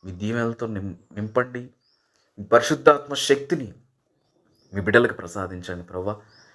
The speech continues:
మీ అమూల్యమైన జ్ఞానాన్ని మీ బిడ్డలందరికీ ప్రసాదించండి.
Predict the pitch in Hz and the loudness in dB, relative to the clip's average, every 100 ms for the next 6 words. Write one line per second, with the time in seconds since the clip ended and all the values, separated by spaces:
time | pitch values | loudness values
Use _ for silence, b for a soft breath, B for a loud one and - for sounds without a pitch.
0 | b _ 92 90 104 139 156 151 139 113 | b _ -4 -2 2 2 4 2 2 0
1 | 104 104 107 110 107 107 - 95 98 98 | -2 0 -2 -4 -8 -14 -16 -10 -6 -6
2 | 92 95 104 101 92 87 92 87 87 87 | -6 -6 -8 -8 -10 -8 -10 -12 -14 -16
3 | 85 | -18